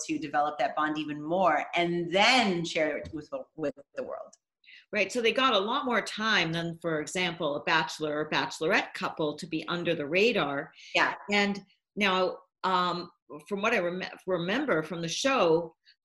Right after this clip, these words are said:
Speaker 2: uh, there's, there were eight couples that ended up together, but two are actually still got, who got married, are still married and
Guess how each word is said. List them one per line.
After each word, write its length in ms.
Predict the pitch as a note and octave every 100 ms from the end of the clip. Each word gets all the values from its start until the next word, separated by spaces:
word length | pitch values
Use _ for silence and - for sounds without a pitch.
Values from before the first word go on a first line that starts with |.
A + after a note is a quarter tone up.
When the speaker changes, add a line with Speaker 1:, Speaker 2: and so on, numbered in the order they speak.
| -
Speaker 2:
uh, 360 | F3+ F3+ E3+ -
there's, 500 | F#3 F3+ F3+ F3+ - _
there 160 | F#3 F3+
were 360 | D#3+ E3 - - F#3+
eight 280 | A#3+ C#4 - - _ -
couples 680 | G3+ F3+ D#3 D3+ F3 - -
that 240 | F3 D#3+ -
ended 280 | F#3+ F#3 F3+
up 180 | E3 -
together, 800 | E3+ A3 B3 B3 E3+ E3+ F3+ G#3
but 140 | G3+ - _ -
two 720 | - C#4+ E4 G3+ D#3+ G3+ - G3
are 120 | G#3
actually 600 | F#3 F#3+ - G#3+ F#3+ F#3
still 840 | F#3 - - G3+ F#3+ F3+ F3+ - _
got, 240 | G#3 G#3+ - - -
who 120 | G#3 E3+ -
got 240 | F#3+ F3
married, 580 | G3 D4 G3+ D3+ F3+ G3+ _ _ _ _ _ _ G#3
are 100 | A3
still 420 | - - E4+ F4
married 520 | G3+ D#3 D3+ D#3 -
and 280 | G3 F#3